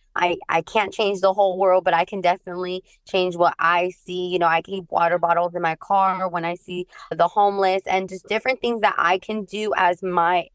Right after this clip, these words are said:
my person so that ultimately that change can boomerang and then, you know, someone else can help that person and like that. And then I think another thing is I'm a P E coach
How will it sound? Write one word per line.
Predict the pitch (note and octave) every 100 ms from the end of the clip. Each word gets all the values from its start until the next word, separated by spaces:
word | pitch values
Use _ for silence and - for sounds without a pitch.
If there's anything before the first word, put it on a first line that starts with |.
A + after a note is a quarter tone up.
| -
my | G3 E3+ F3
person | - F#3 F#3 - G#3+ G#3+ A3+ - - -
so | G3+ F#3+
that | F3+ -
ultimately | F#3+ - G#3+ G3 F3 F#3+
that | F3 E3+ E3
change | - F3+ F3+ -
can | G3 E3+
boomerang | F3 F3 F3 F3 F3 F3+
and | F3 E3+
then, | E3 D#3+ -
you | F#3+
know, | F3+ E3+
someone | - F3+ E3+
else | E3+ -
can | G3
help | F#3+ F#3+ -
that | B3 -
person | F#3+ G3 F3
and | E3+ F#3 - - -
like | G3 G#3
that. | - A3 G3 -
And | G3+ G#3+
then | G#3 G#3 F#3+ F3
I | G3+
think | G#3 G#3+
another | G#3 G#3 G3+
thing | - G#3
is | G3 F#3 -
I'm | G3+
a | A3
P | - A3+ G#3
E | G3
coach | - G3 G3